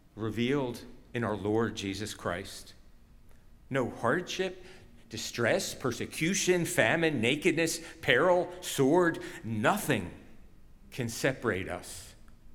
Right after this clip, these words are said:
from the love of God. They are some of the most powerful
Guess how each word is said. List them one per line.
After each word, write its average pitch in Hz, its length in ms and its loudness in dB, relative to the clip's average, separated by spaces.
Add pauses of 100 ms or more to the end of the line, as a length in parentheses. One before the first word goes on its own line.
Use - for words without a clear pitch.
(180)
from 117 200 0
the 101 80 0
love 95 260 0
of 113 100 -4
God. 87 400 -4 (1700)
They 117 100 -2
are 104 140 -4
some 127 200 -2
of 113 140 -4
the 107 80 -4
most 107 240 -2
powerful 123 580 -2